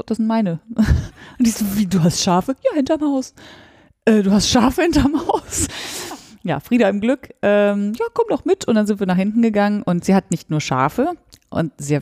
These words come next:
also es war wirklich sehr lustig, weil sie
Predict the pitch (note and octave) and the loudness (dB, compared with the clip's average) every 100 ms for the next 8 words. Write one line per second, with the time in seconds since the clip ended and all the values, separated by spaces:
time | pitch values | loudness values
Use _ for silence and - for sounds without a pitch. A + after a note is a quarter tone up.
0 | - - C#3 C#3 C#3 C3 C#3 C3+ C3+ D3 | -4 -6 -4 -4 -6 -6 -8 -6 -4 -4
1 | - E3 - _ _ _ _ _ _ _ | -8 -16 -18 _ _ _ _ _ _ _
2 | _ - E3+ D#3 D#3 D#3 D#3 - D#3+ D#3 | _ -6 -4 0 2 2 2 0 -2 -2